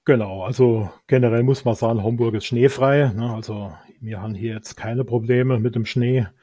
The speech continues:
Äh, Problematik ist halt die fehlende Rasenheizung, ne? Also wir haben jetzt nur bis Montag, haben wir jetzt hier noch Minustemperaturen, nachts minus vier, minus fünf,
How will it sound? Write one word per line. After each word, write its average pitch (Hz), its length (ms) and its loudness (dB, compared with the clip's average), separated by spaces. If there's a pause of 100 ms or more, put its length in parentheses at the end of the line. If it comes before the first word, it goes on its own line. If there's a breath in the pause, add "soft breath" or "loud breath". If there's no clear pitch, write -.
(800 soft breath)
Äh, 104 380 0 (640 soft breath)
Problematik 123 640 0
ist 135 180 -4
halt 127 260 2
die 117 80 -4
fehlende 117 420 -2
Rasenheizung, 131 760 -2
ne? 117 120 -6
Also 117 180 -8
wir 104 120 -6
haben 110 120 -6
jetzt 120 220 -8
nur 117 100 -6
bis - 640 -12
Montag, 123 580 0
haben 117 80 -2
wir 110 80 -4
jetzt 113 140 -6
hier 131 120 2
noch 110 140 -6
Minustemperaturen, 131 1040 -2
nachts 123 300 -6
minus 117 260 -2
vier, 131 180 -2
minus 120 320 -2
fünf, 139 440 2